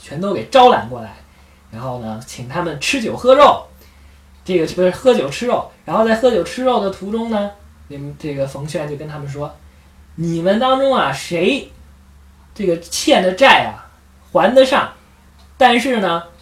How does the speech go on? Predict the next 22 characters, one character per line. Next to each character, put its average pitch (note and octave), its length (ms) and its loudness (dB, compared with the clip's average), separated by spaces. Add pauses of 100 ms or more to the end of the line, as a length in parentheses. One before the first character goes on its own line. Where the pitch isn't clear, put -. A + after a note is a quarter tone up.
(240)
可 - 160 -16
能 F3 220 -6
这 G3 160 -2
个 C#3+ 260 -2
按 F#3+ 200 -2
照 F#3 120 2
约 C#4 200 0
定 B3 100 -2
的 D#3+ 80 -4
期 C#4+ 260 -6
限 G3 300 -2
是 B2+ 80 -12
不 B2+ 100 -12
行 G#2 220 -14
了， G#2 160 -18
需 - 160 -12
要 F#3 180 2
展 - 240 -6
期， A#3 380 -8 (160)
这 F#3 80 -6
样 C#3 220 -2
呢 A2+ 120 -12